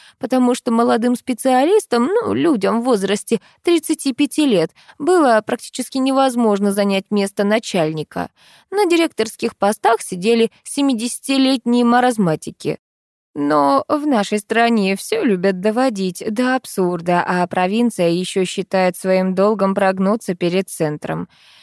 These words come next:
Вот в Козюлине и поторопились исполнить постановление. Быстренько сместили старую директрису детдома, а на ее место посадили Ольгу Ивановну,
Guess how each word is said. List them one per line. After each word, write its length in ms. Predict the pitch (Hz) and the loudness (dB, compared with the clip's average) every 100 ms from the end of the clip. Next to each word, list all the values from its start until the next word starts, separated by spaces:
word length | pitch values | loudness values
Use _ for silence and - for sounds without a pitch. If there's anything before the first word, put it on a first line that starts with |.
| _ - | _ -2
Вот 180 | 427 | -2
в 80 | - | -2
Козюлине 720 | - 330 294 370 392 330 311 330 | 0 0 2 2 2 2 0 -2
и 20 | |
поторопились 840 | 294 240 196 180 175 170 170 170 | -2 0 2 0 0 -2 -2 -2
исполнить 540 | 185 - 190 185 185 | -6 -4 -2 0 -2
постановление. 1080 | - 185 - 185 185 185 185 185 180 190 196 | -4 -6 -4 -2 -2 -2 -2 -2 -4 -4 -4
Быстренько 560 | 214 226 - 175 175 170 | -2 -4 -2 -4 -2 -2
сместили 520 | 196 190 - 170 165 | -2 -4 -2 -2 0
старую 380 | - 170 165 170 | 0 0 2 0
директрису 600 | 170 165 - 160 160 160 | -2 -4 -4 -6 -4 -4
детдома, 760 | 170 160 160 156 190 339 370 | -4 -4 -2 0 0 2 2
а 60 | 180 | 0
на 160 | 170 | 0
ее 200 | 165 160 | 0 0
место 340 | 165 240 381 214 | 0 -2 -4 -8
посадили 540 | - - 170 185 185 | -6 -2 0 0 0
Ольгу 360 | 175 180 175 185 | 2 0 2 0
Ивановну, 600 | 175 151 151 160 175 | 0 -2 -2 -8 -8